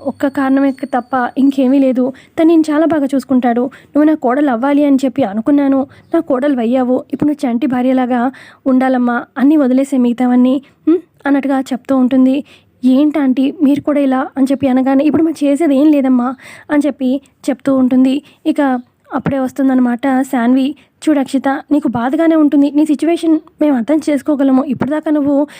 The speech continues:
చరణ్ని ప్రేమించి చంటి భార్య అయ్యావు, కానీ ఇప్పుడు మనం ఏమీ చేయలేం కదా. కానీ ఇదంతటికీ కారణం అదిగో ఆ పల్లవియే,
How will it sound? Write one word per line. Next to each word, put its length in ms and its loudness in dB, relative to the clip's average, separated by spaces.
చరణ్ని 280 0
ప్రేమించి 500 0
చంటి 300 0
భార్య 300 0
అయ్యావు, 380 2
కానీ 240 2
ఇప్పుడు 200 0
మనం 180 2
ఏమీ 260 2
చేయలేం 360 0
కదా. 260 -2
కానీ 200 2
ఇదంతటికీ 520 2
కారణం 340 0
అదిగో 200 0
ఆ 180 -4
పల్లవియే, 480 -2